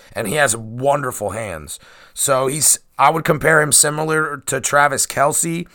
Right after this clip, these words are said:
However, his blocking ability isn't as good as Kelce's, and his routes are very close. He, the, the Las Vegas Raiders wide receiver staff consists of Henry Ruggs and a bunch of people I have no idea who they are.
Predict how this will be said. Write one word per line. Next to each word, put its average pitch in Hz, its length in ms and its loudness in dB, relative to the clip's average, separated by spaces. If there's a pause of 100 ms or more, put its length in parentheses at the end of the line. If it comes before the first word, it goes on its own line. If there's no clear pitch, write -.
(220)
However, 151 760 2 (500)
his 156 240 0
blocking 135 520 2
ability 185 440 2
isn't 151 220 -2
as 160 120 -2
good 165 180 0
as 151 120 -4
Kelce's, 160 640 2
and 143 140 -2
his 123 160 -4
routes 131 420 0
are 127 120 2
very 135 400 0
close. 135 640 0 (840)
He, 180 360 -4 (680)
the, 143 540 2
the 147 120 -2
Las 151 240 2
Vegas 160 340 -2
Raiders 139 520 -2
wide 120 340 0
receiver 127 500 -4
staff 82 420 2
consists - 480 2
of 135 140 2
Henry 143 440 -4
Ruggs 131 520 -2 (200)
and 131 140 -2
a 113 40 0
bunch 123 300 -2
of 120 60 -6
people 127 260 -4
I 117 100 2
have 101 120 -2
no 110 220 -2
idea 101 280 -4
who 95 120 -10
they 85 140 -8
are. - 300 -16